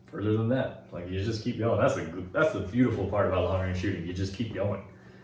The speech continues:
And, uh, like I said, by myself. There's no, like, huge group of spotters or anything. Like, it's just,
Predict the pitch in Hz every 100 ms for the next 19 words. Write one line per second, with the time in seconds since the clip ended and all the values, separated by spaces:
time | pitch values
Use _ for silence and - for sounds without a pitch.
0 | - - 92 90 87 87 90 85 80 78
1 | 78 - - - - 101 101 95 104 90
2 | 95 101 101 98 101 101 104 - 80 -
3 | 92 90 87 - 90 90 92 92 - -
4 | 85 87 92 87 87 87 87 92 92 87
5 | 87 - 80 - 92